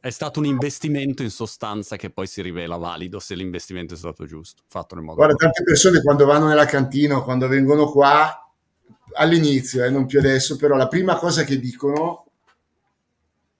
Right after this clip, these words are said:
Speaker 2: "Che investimento c'è qua? Quanto hai speso?" Che secondo me è, è una cosa orribile da sentire. Cioè, io direi:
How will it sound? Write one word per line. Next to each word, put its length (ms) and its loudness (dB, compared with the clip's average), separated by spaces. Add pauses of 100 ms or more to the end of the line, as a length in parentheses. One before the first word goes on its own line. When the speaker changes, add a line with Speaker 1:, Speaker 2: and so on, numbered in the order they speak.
(480)
Speaker 2:
"Che 180 -6
investimento 680 -4
c'è 180 -8
qua? 220 -6
Quanto 280 -4
hai 60 -2
speso?" 500 -8 (960)
Che 140 -8
secondo 380 -2
me 300 2
è, 140 0 (100)
è 140 -6
una 140 -4
cosa 540 -2
orribile 520 0
da 60 -2
sentire. 840 -4 (580)
Cioè, 420 4 (320)
io 140 4
direi: 440 6